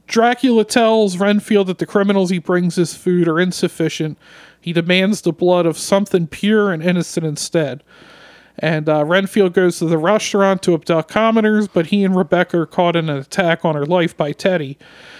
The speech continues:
The two defend themselves and s-, kill several gang members. Uh,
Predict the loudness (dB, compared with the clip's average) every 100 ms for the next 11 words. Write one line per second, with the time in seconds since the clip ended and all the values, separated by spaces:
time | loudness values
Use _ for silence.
0 | -20 _ -6 0 2 2 0 0 2 2
1 | 0 2 4 4 2 0 -8 -8 0 0
2 | 2 0 0 0 0 0 0 0 -2 -2
3 | -2 -2 -4 -8 -8 -8